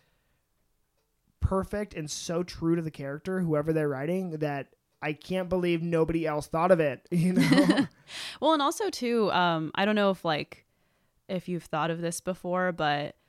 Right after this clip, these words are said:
Speaker 2: oh, well, actually, you were talking about it, um, in one of your episodes with,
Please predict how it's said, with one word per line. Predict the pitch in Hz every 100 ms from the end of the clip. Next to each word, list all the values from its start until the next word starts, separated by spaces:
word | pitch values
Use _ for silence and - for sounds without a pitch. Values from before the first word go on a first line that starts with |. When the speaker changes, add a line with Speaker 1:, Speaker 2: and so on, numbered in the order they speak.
| _ -
Speaker 2:
oh, | 285
well, | 311 -
actually, | 254 - 285
you | 247
were |
talking | 240 233 247
about | 202 160 156
it, | 156 -
um, | 160 143 139
in | 180 175
one | 170
of | 165
your | 160 -
episodes | 170 170 156 147 147 - -
with, | 165 143